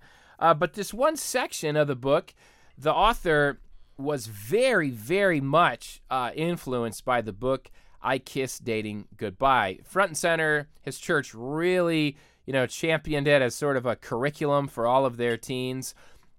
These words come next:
And, you know, he bought into it, hook, line, and sinker, this whole idea of not doing anything,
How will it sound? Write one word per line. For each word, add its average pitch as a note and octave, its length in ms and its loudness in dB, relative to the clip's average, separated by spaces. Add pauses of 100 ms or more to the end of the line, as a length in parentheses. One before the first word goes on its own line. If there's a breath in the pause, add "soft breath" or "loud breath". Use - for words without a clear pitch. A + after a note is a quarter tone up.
(140)
And, C3 600 0
you C3+ 80 -6
know, B2 120 2
he C#3+ 100 0
bought C3+ 260 4
into B2+ 420 -2
it, B2+ 280 0
hook, C3 180 -8
line, C3 160 2
and A#2+ 100 -6
sinker, A#3 280 -2
this B2 180 -4
whole D3 180 2
idea C#3 380 0
of A#2+ 280 -2
not C3+ 260 2
doing B2 340 -2
anything, C3+ 680 -2